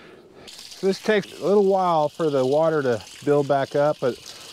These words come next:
once you see the water coming back out like that, you go back and you turn the water off again. You let that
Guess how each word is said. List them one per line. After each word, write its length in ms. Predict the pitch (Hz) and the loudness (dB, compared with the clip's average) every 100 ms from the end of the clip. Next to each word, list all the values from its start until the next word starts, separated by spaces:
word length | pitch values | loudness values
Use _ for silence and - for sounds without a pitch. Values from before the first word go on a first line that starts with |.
| - - | -16 -4
once 200 | 143 - | -4 -2
you 60 | |
see 200 | 151 - | -4 0
the 100 | 165 147 | 2 2
water 320 | 151 160 151 | 2 0 -2
coming 360 | - 156 147 | -2 -2 -2
back 280 | 139 147 147 | 0 -2 0
out 260 | 156 156 135 | 0 0 -2
like 240 | 139 123 | -4 -4
that, 500 | 147 151 147 147 - - - - - - - | -2 0 0 -2 -10 -18 -18 -18 -18 -20 -10
you 60 | 127 | -2
go 120 | 139 | 0
back 340 | 143 151 151 | 2 0 -2
and 100 | 147 | -2
you 80 | 135 | -2
turn 320 | 117 160 156 | -2 -2 0
the 80 | 143 | 0
water 480 | 131 139 147 143 135 120 - - | 2 2 2 0 -4 -6 -14 -4
off 640 | 165 160 95 - - - | 0 0 -2 -10 -20 -12
again. 380 | 117 104 95 85 - - - - - - - - - - - - | -8 -6 -8 -10 -16 -20 -20 -20 -20 -20 -20 -20 -20 -20 -20 -16
You 60 | 127 | -4
let 240 | 143 147 | -4 -2
that 220 | 160 160 | -2 -2